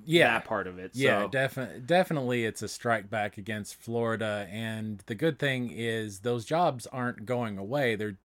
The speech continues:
Speaker 1: just staying in California.
Speaker 2: Right, right.
Speaker 1: Because that's essentially what's, they're just not moving the campus.
Speaker 2: Right.
Speaker 1: Um, Disney wanted to move to Florida because they were gonna get tax breaks
Speaker 2: Mm-hmm.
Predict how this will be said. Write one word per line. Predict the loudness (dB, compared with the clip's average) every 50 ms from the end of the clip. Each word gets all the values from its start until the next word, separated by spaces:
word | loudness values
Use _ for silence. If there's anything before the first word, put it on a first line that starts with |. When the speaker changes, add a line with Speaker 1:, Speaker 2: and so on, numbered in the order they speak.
| _ _ -4
Speaker 1:
just | -4 -4 -4 -4 -8 -12
staying | -12 -6 -2 -2 0 0 -2 -4
in | -6 -8
California. | -6 -6 -6 -6 -8 -8 -6 -4 -4 -4 -6 -8 -6 -4
Speaker 2:
Right, | -2 0 0 -2 -4 -6 -12 -18 -20 -16
right. | -12 -8 -6
Speaker 1:
Because | -4 -2 0 0 0 0 -4 -6 -12 -14 -12 -8
that's | -4 -4 -4 -4 -6 -6 -8
essentially | -6 -6 -6 -6 -6 -6 -6 -6 -8
what's, | -6 -6 -6 -6 -8 -8 -10 -14 -14 -14 -14 -16 -20 -20 -20 _ _ _ _ _ -4
they're | -4 -2
just | -2 -2 -2 -2
not | -2 -2 -2 -2
moving | -2 -4 -4 -4 -4 -6
the | -8 -8
campus. | -6 -4 -4 -4 -4 -6 -12 -18 -18 -14 -8
Speaker 2:
Right. | -6 -4 -4 -4 -6 -8 -12 -16 -20 _ _ _ _ -14 -12
Speaker 1:
Um, | -10 -10 -10 -10 -10 -12 -14 -16 -18 _ _ _ -6 -2
Disney | 0 0 2 2 0 -2
wanted | 0 2 2 2 2 2 2
to | 0
move | 0 0 -2 -2 -4
to | -6 -10
Florida | -8 -4 -4 -2 -2 -2 -2 -2 -4 -6
because | -6 -6 -4 -4 -4 -4
they | -4 -4 -4
were | -4
gonna | -6 -6 -6 -6
get | -6 -8 -10 -10 -8
tax | -4 -2 -2 -2 -2 -4
breaks | -8 -10 -10 -10 -10 -12 -18 -18 -20 -20 -20 _ _ _ _ -8
Speaker 2:
Mm-hmm. | -8 -6 -6 -8 -10